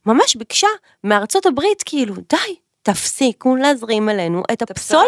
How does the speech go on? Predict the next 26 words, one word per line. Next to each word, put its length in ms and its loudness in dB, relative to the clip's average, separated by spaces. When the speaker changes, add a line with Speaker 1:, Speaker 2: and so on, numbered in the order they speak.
Speaker 2:
הפסולת. 60 -4
Speaker 1:
שלנו." 380 4
וארצות 600 2
הברית 320 4
אמרה 180 6
להם, 120 6
"לא, 180 4
אם 160 4
אתם 180 2
רוצים 500 6
מאיתנו, 720 4
אה, 40 4
אה, 0 -
אה, 380 0
כסף, 800 4
ושנמשיך, 640 -2
אה, 160 2
להזין 280 2
אתכם 260 0
ב-, 60 -2
ב-, 360 -4
ב-, 260 0
במה 360 2
שאתם 240 2
צריכים, 440 -2
תנאים 280 0